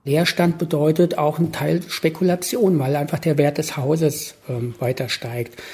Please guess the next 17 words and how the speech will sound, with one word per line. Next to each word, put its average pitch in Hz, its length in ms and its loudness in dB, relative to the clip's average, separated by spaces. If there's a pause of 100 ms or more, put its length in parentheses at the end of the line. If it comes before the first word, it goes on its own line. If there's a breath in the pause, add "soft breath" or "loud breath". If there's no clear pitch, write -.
(180 loud breath)
Es 147 120 0
ist 156 140 -4
für 156 100 4
uns 180 260 6
wichtig, - 360 -4
das 147 160 -2
Haus 156 240 4
dem 151 100 0
Spekulationsmarkt 156 1120 2
zu - 80 2
entziehen 170 480 2
und 160 100 4
hier 156 160 2
gemeinschaftliches 160 880 0
Wohnen 196 260 4
zu 165 200 0
organisieren 143 800 0